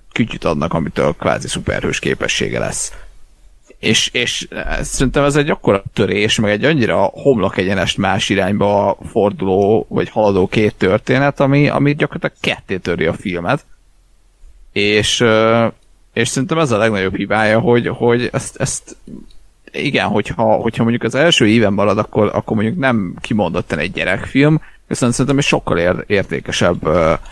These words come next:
ö, filmalkotás lehetett volna, ö, akár, vagy már-már ilyen Pixar szintű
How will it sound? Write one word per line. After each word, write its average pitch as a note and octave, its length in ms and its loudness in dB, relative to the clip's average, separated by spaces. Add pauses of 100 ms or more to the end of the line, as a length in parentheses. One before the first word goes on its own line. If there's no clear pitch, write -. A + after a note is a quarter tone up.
(500)
ö, E2+ 300 0
filmalkotás F#2+ 680 0
lehetett G2+ 320 2
volna, A#2 800 4
ö, G2+ 380 2 (240)
akár, F2+ 540 0
vagy F#2 220 -4
már-már E2 480 -2
ilyen E2 240 -2
Pixar - 460 -2
szintű D2 600 0